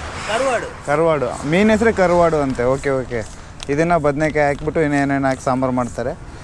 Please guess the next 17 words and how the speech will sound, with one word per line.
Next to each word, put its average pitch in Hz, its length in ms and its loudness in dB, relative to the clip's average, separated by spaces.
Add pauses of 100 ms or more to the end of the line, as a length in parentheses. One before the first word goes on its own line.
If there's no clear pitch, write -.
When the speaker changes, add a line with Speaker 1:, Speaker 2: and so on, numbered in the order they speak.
(580)
Speaker 2:
ಮೇಲ್ಗಡೆ 156 300 4
ಮಾಡ್ತಾ 131 340 0
ಇದ್ದಾರೆ 120 360 -4
ಅದು. 117 100 -10 (3750)
ಆ, 170 260 2
ಯಾವುದೋ 165 280 4
ಡಿಫ್ರೆಂಟ್ 165 500 0
ಇದ್ದಂಗೆ 156 340 2
ಐತೆ. 151 340 0 (1120)
ಆ, 156 120 -2 (1300)
ಒಣಗಿ-, 180 460 2
ಆ, 165 260 6
ಒಣ 160 220 2
ಮೀನು 226 220 4
ಹಾಕ್ಬಿಟ್ಟು 208 300 2
ಸಾಂಬಾರು 165 300 2
ಮಾಡ್ತಾವ್ರೆ. 123 600 -4